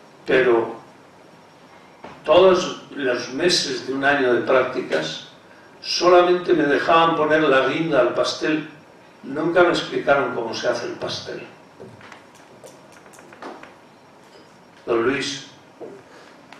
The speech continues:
este afamado restaurador tiene a los alumnos en prácticas gratuitamente en barracones sucios, malolientes,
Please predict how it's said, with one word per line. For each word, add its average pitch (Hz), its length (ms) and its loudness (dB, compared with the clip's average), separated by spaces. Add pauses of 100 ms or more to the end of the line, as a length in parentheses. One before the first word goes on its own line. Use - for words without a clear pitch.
(240)
este 170 300 -4
afamado - 720 2 (640)
restaurador 117 880 -2 (1400)
tiene 160 260 0
a 156 80 8
los 131 220 0
alumnos 156 460 0
en 117 120 -6
prácticas 131 640 -2
gratuitamente 127 840 -2
en 117 140 -4
barracones 127 960 -4 (1120)
sucios, - 960 0 (200)
malolientes, 127 1200 2